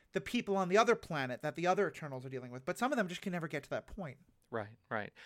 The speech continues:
Speaker 2: So how does this, uh, how does this impact your thinking on, um, uh, Druig and his perspective on humanity?
Speaker 1: Ooh. He is one of my absolute favorites because he,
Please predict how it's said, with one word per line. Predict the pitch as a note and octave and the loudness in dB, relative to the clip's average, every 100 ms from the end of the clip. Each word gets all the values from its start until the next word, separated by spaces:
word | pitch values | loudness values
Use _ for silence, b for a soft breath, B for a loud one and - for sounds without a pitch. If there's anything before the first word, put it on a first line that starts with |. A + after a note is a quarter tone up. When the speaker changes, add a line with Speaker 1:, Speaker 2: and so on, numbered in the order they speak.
| B | B
Speaker 2:
So | - G#3 F3+ - | 4 6 4 -2
how | - G#3+ C#4 | 2 4 4
does | G#3 F#3+ C3+ | 2 -2 -2
this, | D#3+ F3 - - - | -2 -2 -2 -6 2
uh, | D3+ C#3 C3 - - - - - | 4 4 0 -8 -14 -14 -16 -8
how | - F3+ | 2 2
does | G#3+ | 2
this | D#3+ E3+ F3 | -4 -6 -6
impact | D#3 D#3 C#3+ C#3+ | -6 -4 -4 -4
your | C3+ | -4
thinking | - C3 C3+ A#2 A2+ | -2 -2 -2 -4 -4
on, | - A2+ G#2+ G#2+ - B B B - | 0 2 2 -2 -8 B B B -2
um, | A2+ G#2 G2+ G2+ - - | 0 0 -2 -6 -12 -8
uh, | A2+ G2+ G2 A2+ | -4 -2 -2 -4
Druig | C3+ C#3 G#2+ - - _ _ | 0 2 0 -2 -20 _ _
and | - A2+ G#2 G2 - | -6 -4 -4 -6 -14
his | G#2+ C3 A#2+ - _ | -4 -2 -2 -4 _
perspective | A#2+ - G#2+ - G2 F2 - | -6 -2 -4 -2 -6 -6 -4
on | A2 F#2 F2 - _ _ _ _ _ | -2 -2 -4 -14 _ _ _ _ _
humanity? | - G2+ F2 D#2+ - - _ G3 | -6 -4 -4 -6 -12 -18 _ -6
Speaker 1:
Ooh. | F3 C#3 B B B B B B B | -4 -6 B B B B B B B
He | - - C#4+ | -8 2 6
is | E4 B3+ | 6 4
one | G3+ A3 | 0 2
of | A3+ | 2
my | G#3 | 2
absolute | F#3 F3 - E3+ | 2 2 0 -6
favorites | - C#3+ B2+ A#2+ - | 0 0 0 -6 -8
because | E3+ F#3+ E3+ | -6 -4 -4
he, | - C#4 D4 | 0 0 0